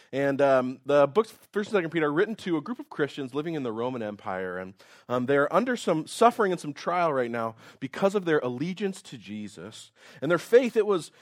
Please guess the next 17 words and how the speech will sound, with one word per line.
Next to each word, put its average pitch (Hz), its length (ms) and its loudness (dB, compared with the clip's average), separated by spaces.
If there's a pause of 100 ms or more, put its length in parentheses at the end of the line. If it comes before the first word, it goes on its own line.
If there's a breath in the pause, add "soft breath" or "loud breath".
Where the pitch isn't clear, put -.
(140 soft breath)
changing 254 540 4
their 220 140 6
lives 156 380 4
in 135 180 -2
real 185 300 2
and 156 140 2
noticeable 151 520 2
ways, 120 440 0 (180 loud breath)
and 151 220 2
their 147 100 2
society 208 760 2
and 151 80 2
even 269 160 -4
their 160 100 -2
families 156 600 -2
kind 214 180 -4
of 151 80 -2